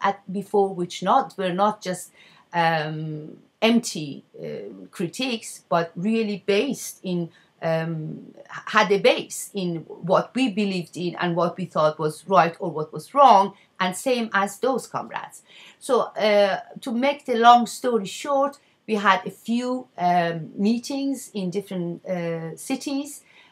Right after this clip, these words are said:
uh, the leadership of, uh, our party, Worker Communism Unity Party, and the leadership of Hekmatist Party.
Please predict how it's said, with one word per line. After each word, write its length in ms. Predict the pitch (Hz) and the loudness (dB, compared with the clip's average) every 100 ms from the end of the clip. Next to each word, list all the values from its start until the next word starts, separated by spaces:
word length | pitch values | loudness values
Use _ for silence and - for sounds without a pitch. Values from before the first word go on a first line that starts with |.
| _ | _
uh, 180 | 175 175 | -4 -2
the 120 | 165 | -2
leadership 540 | 180 220 208 208 208 196 | -2 -2 -2 -4 -2 -4
of, 160 | 170 - | -4 -6
uh, 200 | 170 156 - | -6 -4 4
our 220 | 170 214 | 6 6
party, 380 | 220 208 202 202 | 2 -2 -2 -8
Worker 320 | 185 185 185 | -6 -8 -10
Communism 480 | - 180 175 165 170 | -4 -2 -2 -4 -6
Unity 360 | 233 254 247 | -4 -6 -8
Party, 400 | 233 220 208 214 | -2 -2 -2 -4
and 160 | 196 165 | -4 -4
the 60 | |
leadership 520 | 160 185 185 170 - 175 | -6 -6 -6 -8 -8 -8
of 140 | 165 | -8
Hekmatist 500 | 208 220 233 226 - | -10 -8 -8 -8 -8
Party. 540 | - 208 202 226 214 | -2 -2 -2 -8 -8